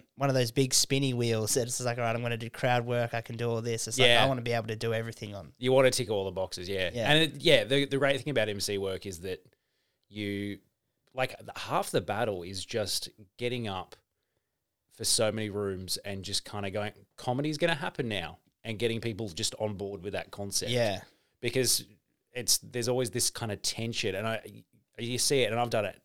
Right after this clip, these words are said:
Speaker 2: as well, where you'll get up and you're the M C for the night when you normally do, like, a spot or something, and you're doing the material that you've, you've done throughout your, you know, your fives and your tens. You're like, "This is good material. It's solid. It's A. It's, it's, it's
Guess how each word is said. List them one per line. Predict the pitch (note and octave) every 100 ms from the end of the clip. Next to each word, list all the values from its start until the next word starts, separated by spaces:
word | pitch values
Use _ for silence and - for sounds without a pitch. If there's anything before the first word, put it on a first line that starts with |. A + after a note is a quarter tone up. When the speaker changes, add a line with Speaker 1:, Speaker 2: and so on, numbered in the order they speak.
| -
Speaker 2:
as | G2 F2+
well, | G#2+ F#2+
where | F2+ G2 G2 - _ _ _ -
you'll | D3
get | D3 B2
up | G#2+ G#2 D#2+ - - _ _
and | A2+ A2
you're | A#2 A2+
the | A2
M | G#2+ G2+
C | G#2+ G#2
for | G#2+
the | G2
night | F#2+ E2+
when | F2+
you | F#2
normally | G2+ G2+ F#2
do, | F2+ F2+ E2+
like, | E2+ F#2
a |
spot | - - G#2
or | G2+
something, | - E2 E2 - _ _ _ _ _ _ -
and | G#2+ G#2 G#2+
you're | G2+ A2
doing | A#2 A#2+ A#2+
the |
material | G#2+ - - A#2 A#2+ G#2+ G2+ F#2
that | F2+ F#2
you've, | F#2+ F#2+ F2 - _ _ _ _
you've | G2+ F#2+ -
done | A#2+ G#2 G2+
throughout | - - G#2 G2 F2
your, | F#2 F2+ -
you | F#2+
know, | E2+
your | F2+
fives | - F#2 F2+ F#2+
and |
your | F2+
tens. | - G#2+ F#2
You're | F#2
like, |
"This | C3+
is | A#2
good | B2
material. | G2 - G2+ E2
It's | E2
solid. | - G2+ F2+
It's | E2
A. | F#2 E2+ E2
It's, | - G2 D#2+
it's, | - _ _
it's | F2 -